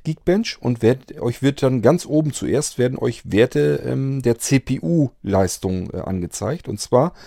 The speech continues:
einmal steht da was von Single Core und dann steht da von Multicore.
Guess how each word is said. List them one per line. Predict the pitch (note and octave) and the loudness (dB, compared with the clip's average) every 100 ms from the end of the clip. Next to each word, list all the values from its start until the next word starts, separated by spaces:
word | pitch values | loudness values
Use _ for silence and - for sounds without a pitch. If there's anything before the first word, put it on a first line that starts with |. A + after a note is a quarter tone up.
| - - | -20 -10
einmal | - A#2+ A#2+ | -2 2 2
steht | - B2 | 0 0
da | A2+ | 2
was | G#2 | 0
von | - G#2 F#2 | -2 -4 -2
Single | - D#3 E3+ E3+ | 0 2 2 0
Core | - E3+ E3+ E3+ _ - - - - | 2 6 6 4 _ -20 -20 -20 -6
und | A#2+ | -2
dann | A2+ | -2
steht | A2+ C3 A#2+ | -2 -2 2
da | A#2 A#2 A2+ | 4 4 2
von | - A2 G#2 | 0 2 2
Multicore. | G#2 A2 E3 - F3 - G3 B3 | 4 6 6 2 -2 6 6 6